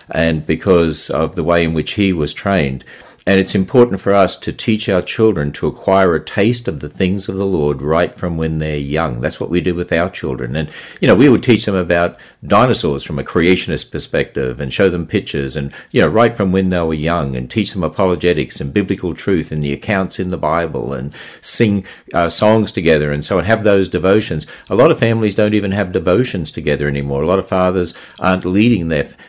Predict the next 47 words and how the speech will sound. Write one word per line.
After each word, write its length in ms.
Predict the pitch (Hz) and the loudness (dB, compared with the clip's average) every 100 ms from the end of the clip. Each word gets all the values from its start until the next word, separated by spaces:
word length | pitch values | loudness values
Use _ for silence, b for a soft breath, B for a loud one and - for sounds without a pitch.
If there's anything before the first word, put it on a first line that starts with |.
| - | -2
their 120 | 82 | -2
family 460 | - 95 95 90 | 2 0 2 0
in 140 | 85 82 | -2 -4
devotions, 800 | 78 82 90 87 76 67 64 - | -2 0 0 0 -6 -8 -8 -4
and 240 | 82 76 B B B | -4 -4 B B B
that 240 | 107 110 | 0 0
can 140 | - 92 | 0 -2
have 260 | 90 78 | -2 -4
such 500 | - - 120 92 - b b | -4 0 2 2 0 b b
an 160 | 82 85 | -6 -2
impact, 240 | 98 95 82 76 - | -2 -2 -2 -2 -2
uh, 240 | 87 76 76 B - | -4 -2 -4 B -4
on 180 | 92 92 | 0 0
your 100 | 90 | -2
children. 420 | - 95 76 69 | 0 0 0 -2
The 80 | 71 | -2
more 400 | 73 101 120 127 | 2 4 6 4
that, 220 | 104 - B _ | 2 -2 B _
that 200 | 92 90 | 0 2
we 140 | 92 | 0
train 320 | 92 101 104 | 0 0 2
them 180 | 98 76 | 2 0
right 240 | 78 92 - | 2 0 0
from 120 | 107 | -2
when 120 | 113 | 0
they're 140 | 117 | 0
young, 420 | 113 110 104 69 64 B - | 2 2 0 -2 -8 B -12
it 120 | 69 | -10
teaches 380 | - 107 101 82 | 0 0 2 -4
them 160 | 90 | -6
to 100 | 82 | -8
acquire 360 | 69 - 92 87 | -12 -2 2 2
a 60 | 87 | 2
taste 300 | 92 80 - | 0 -2 -2
for 100 | 71 | -4
those 260 | 67 65 | -4 -4
things. 220 | 76 67 | -8 -2
There's 180 | 110 160 | 0 2
no 120 | 175 | 4
guarantee, 540 | 151 113 107 98 107 90 | 4 4 2 0 2 2
of 160 | 87 | 2
course, 300 | - 92 101 - B _ | 0 0 0 -6 B _
that 100 | 87 | -2
they'll 160 | 90 | 0
be 100 | 80 | 0
Christians, 520 | 80 - 90 - 73 69 | -2 -4 -4 -4 -10 -4
but 260 | 69 - | -4 -4